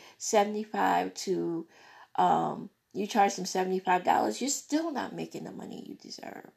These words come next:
The average logo costs, and I mean, I did some math,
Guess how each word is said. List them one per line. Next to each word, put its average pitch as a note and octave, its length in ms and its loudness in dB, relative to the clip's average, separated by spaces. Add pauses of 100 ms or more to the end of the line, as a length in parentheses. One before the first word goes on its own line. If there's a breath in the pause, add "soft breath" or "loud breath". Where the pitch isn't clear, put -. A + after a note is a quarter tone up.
(1500)
The G3+ 220 8
average B3 460 8
logo F3 800 4
costs, A3 640 6
and F3 120 -4
I F#3 160 2
mean, F#3+ 220 0
I F#3+ 80 2
did G#3 220 0
some F#3+ 200 -2
math, G3+ 300 2